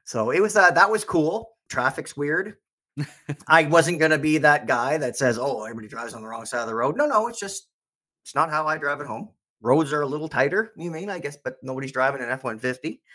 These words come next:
Speaker 1: And when I got to the event, first things first, uh, Rob Wade was there waiting for
Speaker 2: Nice.
Speaker 1: me at the hotel. And Tim, I know you had a chance to meet him in person.
Speaker 2: Yes.
Speaker 1: And I finally, it's one of those weird things where it's like with you guys, I,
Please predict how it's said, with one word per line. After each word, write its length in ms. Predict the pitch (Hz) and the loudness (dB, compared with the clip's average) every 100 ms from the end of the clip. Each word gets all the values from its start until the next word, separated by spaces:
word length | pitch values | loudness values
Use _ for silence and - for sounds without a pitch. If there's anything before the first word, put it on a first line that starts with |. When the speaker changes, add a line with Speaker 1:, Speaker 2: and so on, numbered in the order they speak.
| - - - - - - | -20 -18 -18 -16 -12 0
Speaker 1:
And 680 | 143 147 147 143 143 143 | 6 8 8 6 2 -2
when 100 | 143 | -2
I 80 | 147 | -2
got 260 | 170 170 165 | 2 2 2
to 800 | 180 165 165 160 160 160 156 160 | -2 0 0 0 -2 -2 -4 -4
the 180 | 147 156 | -2 -2
event, 360 | 143 175 165 - | -2 -4 -6 -10
first 380 | - 180 175 | -8 -4 -4
things 240 | - 165 151 | -4 -8 -6
first, 460 | 170 165 170 - _ | -2 -2 -2 -8 _
uh, 240 | 127 123 110 | -10 -10 -8
Rob 320 | 123 131 117 | -4 -4 -2
Wade 240 | 120 123 | -4 -6
was 160 | 117 107 | -8 -12
there 280 | 110 98 98 _ _ _ _ _ - | -12 -14 -16 _ _ _ _ _ -18
waiting 220 | 98 104 | -16 -14
for 160 | 117 | -12
Speaker 2:
Nice. 60 | 110 | -12
Speaker 1:
me 260 | 110 107 104 - | -12 -14 -16 -12
at 260 | 107 104 104 | -10 -8 -8
the 140 | 104 | -8
hotel. 500 | 101 110 110 107 107 | -8 -10 -4 -2 -2
And 220 | 107 104 | -4 -8
Tim, 200 | 127 123 | -8 -4
I 80 | 113 | -4
know 140 | 117 | -4
you 160 | 117 120 | -6 -4
had 80 | 120 | -6
a 40 | |
chance 280 | - 113 - | -6 -10 -10
to 60 | 110 | -10
meet 140 | 107 | -12
him 100 | 104 | -12
in 100 | 101 | -10
person. 340 | 104 113 120 | -8 -4 -4
Speaker 2:
Yes. 280 | 123 123 - - | -6 -10 -12 -10
Speaker 1:
And 100 | 107 | -4
I 120 | 113 | -4
finally, 840 | 117 135 147 156 151 147 139 131 _ _ _ _ _ _ _ _ _ | 2 6 8 6 2 -2 -4 -8 _ _ _ _ _ _ _ _ _
it's 240 | 139 - | -4 -2
one 240 | 113 123 156 | -2 2 4
of 60 | |
those 220 | 160 156 123 | 4 2 2
weird 260 | 156 147 | 0 0
things 340 | 160 156 143 117 | -2 -2 -4 -6
where 320 | 117 120 113 | -4 -4 -4
it's 140 | 110 | -4
like 160 | 123 123 | -4 -4
with 160 | 110 | -8
you 160 | 123 143 | -10 -6
guys, 400 | 127 110 107 101 | -4 -4 -6 -10
I, 120 | 101 | -14